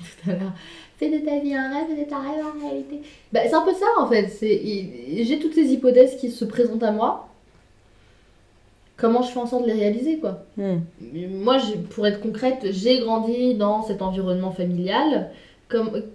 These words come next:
Speaker 1: qu'est-ce que j'ai envie de faire ? Et donc, du coup, à partir de ce que j'ai en bagage, culturel, familial, amical aussi, parce qu'au Mans, j'ai, je me suis fait beaucoup d'amis. Qu'est-ce que j'en fais aujourd'hui ? Qu'est-ce que j'ai envie de faire ?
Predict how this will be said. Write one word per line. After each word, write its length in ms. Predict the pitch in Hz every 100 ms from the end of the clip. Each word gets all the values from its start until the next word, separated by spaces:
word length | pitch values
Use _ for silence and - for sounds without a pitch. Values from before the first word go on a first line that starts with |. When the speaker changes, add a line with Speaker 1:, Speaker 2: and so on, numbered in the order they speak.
| -
Speaker 1:
qu'est-ce 160 | 311
que 80 | 302
j'ai 60 | 254
envie 140 | 226 208
de 60 |
faire ? 280 | - 254 302 - - _ -
Et 80 | 220
donc, 200 | 214 214
du 100 | 208
coup, 140 | 269 -
à 120 | 247
partir 400 | 254 - 269 208
de 60 |
ce 100 | 196
que 120 | - 190
j'ai 440 | 175 190 311 302 - - _ _
en 100 | 190
bagage, 680 | 185 175 202 285 254 175 -
culturel, 1120 | - - - 180 175 208 220 226 233 208 180 170
familial, 840 | 180 180 180 190 208 214 214 214 196
amical 640 | 180 180 170 - 311 330 233
aussi, 400 | 214 226 262 254
parce 100 | 170
qu'au 360 | - 156 151 160
Mans, 240 | 180 196
j'ai, 160 | 170 156
je 80 | 156
me 60 |
suis 200 | - 165
fait 60 | 156
beaucoup 240 | 170 170
d'amis. 300 | 170 170 277 453 - - - - _ _ _ _ _ _ -
Qu'est-ce 180 | 320 311
que 80 | 277
j'en 180 | 247
fais 80 | 254
aujourd'hui ? 300 | 254 254 302
Qu'est-ce 180 | 277 254
que 80 | 233
j'ai 60 | 220
envie 120 | 226
de 40 |
faire ? 200 | 254 233